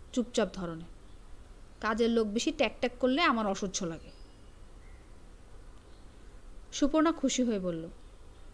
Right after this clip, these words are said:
"তোমার অসহ্য লাগে আবার কি আছে মা? কাজ তো তোমার বাড়িতে করছে না, আমার বাড়িতে করবে। অসহ্য লাগলে আমাদের লাগবে। তাছাড়া এই বাড়িতে ট্যাক ট্যাক করার মতো কে আছে?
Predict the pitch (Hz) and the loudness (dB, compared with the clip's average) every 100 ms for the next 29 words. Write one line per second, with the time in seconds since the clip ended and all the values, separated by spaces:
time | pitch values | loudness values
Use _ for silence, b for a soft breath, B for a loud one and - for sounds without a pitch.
0 | - - - 277 339 440 - 466 453 440 | -18 -6 4 6 8 8 12 12 12 10
1 | 440 427 403 359 254 - 208 196 359 - | 10 8 6 6 6 4 2 0 -2 -6
2 | - - - - 392 403 427 427 415 370 | -18 -18 -18 4 6 6 4 4 6 8
3 | 349 262 240 196 - - 160 - - 320 | 8 6 4 2 0 -2 -4 -8 4 8
4 | 349 359 294 247 202 185 170 156 - b | 8 8 6 4 2 0 0 -2 -8 b
5 | b b - 226 247 285 330 339 320 440 | b b 0 2 4 4 4 4 6 4
6 | - - 302 269 262 208 170 - 151 - | 4 6 8 10 10 8 2 -2 -10 -12
7 | - - - - - - - - 370 392 | -18 -18 -18 -18 -18 -18 -16 6 8 8
8 | 403 392 370 370 370 370 370 339 - 359 | 8 8 8 8 6 4 2 2 0 2
9 | 339 339 330 349 359 370 370 330 - | 4 6 4 2 0 4 6 4 0